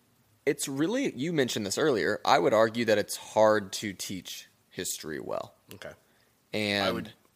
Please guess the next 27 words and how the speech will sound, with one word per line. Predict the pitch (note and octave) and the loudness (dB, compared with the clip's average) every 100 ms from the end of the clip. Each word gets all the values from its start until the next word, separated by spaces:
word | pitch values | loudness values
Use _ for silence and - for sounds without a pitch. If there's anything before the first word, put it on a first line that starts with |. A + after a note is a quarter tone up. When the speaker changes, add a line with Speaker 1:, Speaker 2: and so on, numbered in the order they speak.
| _ A2+ | _ -14
Speaker 2:
agree | A2 | 2
with | C#3+ | 6
Speaker 1:
it | |
Speaker 2:
that | D3+ G2+ | 6 4
Speaker 1:
is. | G#2 | 0
It, | - | -2
Speaker 2:
a | |
hundred | A#2 | -2
percent. | - | 0
Speaker 1:
it's, | A#2 - - - | -2 -2 -6 -2
it | A2+ | 0
is | A2 D2+ | 0 -2
because | - G2+ A2+ G#2 | -6 -4 -4 -4
it's, | G2 - - - _ _ _ _ _ _ _ - | -6 -6 -10 -12 _ _ _ _ _ _ _ -2
yeah, | D#3+ G#2 E2 | 2 4 2
the | D#2 G2+ - | -4 -8 -4
easy | D3 B2 G#2+ F#2+ - _ | -4 -4 -6 -8 -12 _
way | G#2 F#2 E2 A2 _ _ | -2 0 0 -4 _ _
is | G2+ G2 | -10 -8
just | - F#2+ - | -8 -10 -10
to | F2 | -8
be | F#2 | -4
like, | F2+ - | -4 -6
"Here's | - A2+ G2+ F#2 | -6 -4 -2 -6
what | F#2 G2+ - | -2 -2 -2
happened | G#2+ F2+ F2 E2 C#2+ | -4 -4 -6 -14 -12
when." | D2+ - | -12 -12